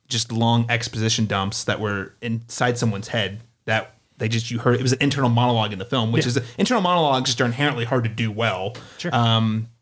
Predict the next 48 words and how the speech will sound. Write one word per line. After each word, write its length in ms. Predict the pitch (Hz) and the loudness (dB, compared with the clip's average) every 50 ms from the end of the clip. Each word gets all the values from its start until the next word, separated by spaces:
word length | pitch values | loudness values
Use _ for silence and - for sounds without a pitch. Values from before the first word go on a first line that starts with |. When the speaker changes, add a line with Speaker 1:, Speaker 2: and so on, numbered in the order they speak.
| _ _ | _ _
Speaker 1:
versus 400 | 135 139 135 143 160 165 160 156 | -18 -12 -2 0 0 0 2 0
this 140 | 175 180 - | 0 0 2
film, 240 | - 151 143 131 123 | 4 4 4 4 4
though, 160 | 120 117 117 | 4 4 4
you, 160 | 117 117 120 | 2 0 -2
you 260 | 117 123 - - 135 | -4 -8 -8 -4 0
know, 160 | 123 123 117 | 0 2 2
they 220 | 113 117 131 123 120 | 2 2 0 2 4
gave 180 | 143 147 147 | 4 4 4
us 140 | 143 139 147 | 4 2 2
what 180 | 131 131 127 127 | 2 0 2 2
we 120 | 120 117 | 0 0
needed 340 | 113 117 117 117 123 117 117 | 2 2 2 2 2 0 -2
to 160 | - - 107 | -4 -4 -2
understand 360 | 123 123 117 - - 120 117 | -2 -2 -2 0 0 2 2
their 60 | 113 110 | 4 4
motivation, 380 | 110 107 104 104 110 - 123 | 2 2 0 -2 -2 0 0
but 80 | 110 - | -2 -2
the 60 | 104 | -4
characters 420 | - - 123 120 117 117 117 110 117 | -4 0 2 2 2 2 0 0 0
wore 260 | 110 107 110 110 110 | 0 2 2 2 2
those 560 | 104 104 107 107 104 98 95 98 - - - - _ _ _ _ _ _ _ _ | 2 0 -2 -2 -4 -4 -4 -4 -6 -6 -8 -12 _ _ _ _ _ _ _ _
motivations, 1000 | 117 113 117 113 101 104 101 104 113 113 - 117 113 110 107 104 104 107 - - | -4 0 0 0 2 2 0 2 2 2 2 4 4 4 2 2 0 -2 -4 -4
those 240 | 104 101 101 107 | -4 -4 -4 -4
emotions 540 | 104 98 98 101 107 - - 101 95 98 98 - | -4 -4 -4 -4 -4 -4 -4 -4 -4 -6 -6 -8
on 120 | - 101 | -8 -8
their 100 | 85 - | -8 -10
face 520 | - - - - 85 95 101 - - - - | -12 -14 -12 -12 -10 -6 -4 -2 -2 -2 -4
with 80 | - - | -6 -10
the 120 | - - | -8 -6
acting 420 | 87 90 95 - - - 101 95 92 | -6 -6 -6 -4 -2 -2 -2 -2 -2
and 60 | 90 | -2
the 60 | 87 | 0
way 180 | 98 95 95 98 | 0 0 0 2
they 140 | 95 92 | 0 -2
would 160 | 95 98 98 - | -2 -2 -2 -2
sort 140 | - 107 | -2 -2
of 160 | 101 101 107 - | -2 -2 -4 -6
position 400 | - 101 107 107 - - 101 98 | -4 -2 0 0 2 2 0 0
things. 280 | 98 92 90 90 - - | 0 0 0 -2 -2 -2
So 120 | - 82 | -2 0
I 40 | - | 4
think 100 | 139 147 | 4 4
that's 120 | 139 - | 4 4
a 40 | - | 0
great 120 | - 82 | -2 -4
call 180 | - - - 92 | -4 -2 -2 -2
out. 220 | 82 80 - - | -2 -2 -6 -10